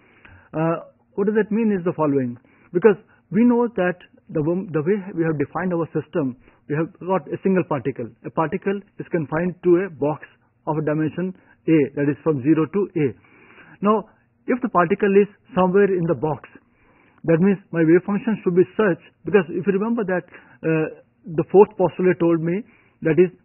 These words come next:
the square of the wave function is a measure of probability. That means now this wave function if I take,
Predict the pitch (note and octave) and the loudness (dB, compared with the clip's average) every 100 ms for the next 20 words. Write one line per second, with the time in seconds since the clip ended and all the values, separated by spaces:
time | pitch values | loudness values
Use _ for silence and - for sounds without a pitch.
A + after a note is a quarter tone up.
0 | F3 - - E3+ F#3+ G3 F3+ E3+ D3 D#3 | -8 -8 -4 -2 0 0 -2 -2 -2 -4
1 | D3 E3+ F3+ F3 B2+ D#3 D3 C#3 D3+ D#3 | -4 -4 -8 -8 -8 -4 -2 -2 -2 -4
2 | D3 C#3 C3 C3+ A2+ C3+ G#2 _ _ _ | -4 -4 -4 -4 -4 -6 -8 _ _ _
3 | _ - _ - E3+ D3 G#3 G#3+ - _ | _ -20 _ -2 -2 2 0 0 -6 _
4 | _ - - F#3 G3 G3 G3 _ _ - | _ -20 -12 -2 2 0 -2 _ _ -18
5 | E3 D3 A#3 G#3 E3 F#3+ A3+ G#3+ A#3 F#3 | -8 -2 -2 4 2 4 0 0 -2 0
6 | F#3+ - F#3+ D3+ | -2 2 2 2